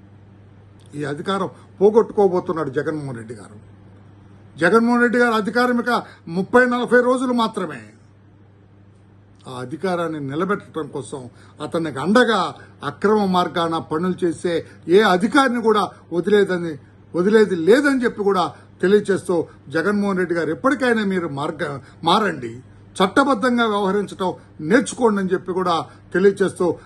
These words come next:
వెంటనే ఆ అక్రమంగా అరెస్ట్ చేసిన శరత్ను రిలీజ్ చేయాలని చెప్పి కూడా తెలియచేస్తూ, వ్యవస్థలు ఈ రకంగా జగన్మోహన్ రెడ్డి గారికి తాబేదారులుగా వ్యవహరించడం కూడా తప్పని ఇది కూడా తెలియజేస్తూ,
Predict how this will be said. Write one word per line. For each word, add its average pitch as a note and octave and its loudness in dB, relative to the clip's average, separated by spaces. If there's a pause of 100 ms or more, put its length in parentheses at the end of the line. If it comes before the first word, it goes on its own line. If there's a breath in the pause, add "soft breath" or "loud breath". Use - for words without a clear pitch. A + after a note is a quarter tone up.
(140)
వెంటనే F3+ 0 (240 loud breath)
ఆ C#3+ -6 (240)
అక్రమంగా G#3+ 2
అరెస్ట్ F#3 -2
చేసిన F3 0 (340 loud breath)
శరత్ను G#3+ 2 (220 loud breath)
రిలీజ్ B3 6
చేయాలని A3+ 2
చెప్పి G3+ 0
కూడా F#3 0 (240 loud breath)
తెలియచేస్తూ, G3 2 (240 loud breath)
వ్యవస్థలు A3+ 2
ఈ G#3 0
రకంగా G3 -2 (240 loud breath)
జగన్మోహన్ A#3 2
రెడ్డి G#3 2
గారికి F#3 0
తాబేదారులుగా G#3+ -2
వ్యవహరించడం F#3+ -6
కూడా E3+ -8 (320 loud breath)
తప్పని A3 2
ఇది F#3 -4
కూడా E3 -2 (220 loud breath)
తెలియజేస్తూ, F#3+ 2